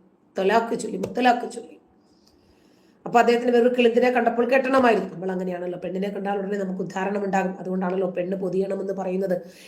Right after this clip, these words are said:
ഇട കലർന്നാൽ ഉടനെ ഇടിഞ്ഞു വീഴുന്നത് നമ്മുടെ പൗരത്വം, എന്താണ്, പൗരുഷമാണ്. അതുകൊണ്ടായിരിക്കും അവർ പറയുന്നത്. ശരി, അവർക്ക് നിയന്ത്രിക്കാൻ പറ്റില്ല പെണ്ണിന്റെ ഏതെങ്കിലും ഒരു ശരീരഭാഗം കണ്ടു കഴിഞ്ഞാലേ, അതുകൊണ്ടാണ്.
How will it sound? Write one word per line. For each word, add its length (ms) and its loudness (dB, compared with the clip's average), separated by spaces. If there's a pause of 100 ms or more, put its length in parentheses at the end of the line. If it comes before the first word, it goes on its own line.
(100)
ഇട 200 4
കലർന്നാൽ 500 0
ഉടനെ 220 -2
ഇടിഞ്ഞു 440 2
വീഴുന്നത് 460 0
നമ്മുടെ 520 0 (340)
പൗരത്വം, 640 0 (260)
എന്താണ്, 420 -4
പൗരുഷമാണ്. 760 2
അതുകൊണ്ടായിരിക്കും 760 -2
അവർ 160 -4
പറയുന്നത്. 480 -6
ശരി, 240 -10 (520)
അവർക്ക് 260 4
നിയന്ത്രിക്കാൻ 440 0
പറ്റില്ല 280 -4
പെണ്ണിന്റെ 280 0
ഏതെങ്കിലും 340 0
ഒരു 80 0
ശരീരഭാഗം 720 -2
കണ്ടു 200 -4
കഴിഞ്ഞാലേ, 400 -2
അതുകൊണ്ടാണ്. 540 -4